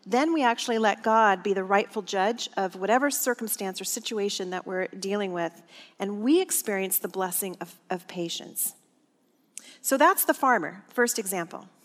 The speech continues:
The second example that James gives us is of the prophet. He says in verse ten, "As an example of suffering and patience,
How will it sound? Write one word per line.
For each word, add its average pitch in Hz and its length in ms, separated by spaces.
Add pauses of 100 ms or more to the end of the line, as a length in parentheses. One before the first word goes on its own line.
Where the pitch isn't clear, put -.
(260)
The 262 80
second 415 360
example 208 400
that - 120
James 202 320
gives 165 300
us 240 260
is - 160
of 175 140
the - 80
prophet. - 540 (540)
He - 120
says 294 220
in 285 80
verse 262 200
ten, 247 400 (840)
"As 254 160
an 285 60
example 302 420
of 349 80
suffering 254 400
and 208 100
patience, 240 720